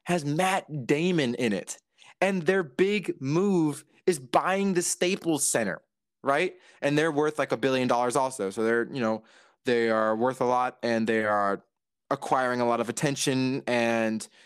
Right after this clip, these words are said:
making quite a, a fuss over, over their brand. And so, I mean, this is a whole other discussion to where I could think maybe they're being a little too aggressive, you know, buying the Staples,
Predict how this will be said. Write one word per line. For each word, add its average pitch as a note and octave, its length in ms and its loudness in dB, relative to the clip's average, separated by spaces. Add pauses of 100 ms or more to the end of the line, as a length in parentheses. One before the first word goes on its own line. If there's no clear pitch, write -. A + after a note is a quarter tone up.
(280)
making C3 580 0
quite B2 480 -2
a, A#2+ 240 2 (100)
a A#2 60 2
fuss - 520 -2
over, A2 500 0
over A#2+ 180 0
their A2+ 140 0
brand. A2+ 300 -2 (540)
And D#3+ 140 0
so, D#3 340 0 (100)
I D#3 60 0
mean, C#3 180 0
this D3+ 180 0
is A#2 260 -2
a B2+ 40 2
whole B2+ 180 0
other A#2 80 0
discussion A2 480 -2
to A2+ 80 -2
where G#2+ 120 2
I G#2+ 60 0
could A2 140 -4
think G2+ 200 -8
maybe A#2 180 0
they're A2 80 2
being G#2 160 -2
a G2 60 -4
little G2+ 140 -4
too D#3+ 280 0
aggressive, C3+ 540 -2 (380)
you A#2 100 0
know, G#2+ 100 2
buying A#2+ 300 0
the A2+ 60 -2
Staples, B2+ 420 -2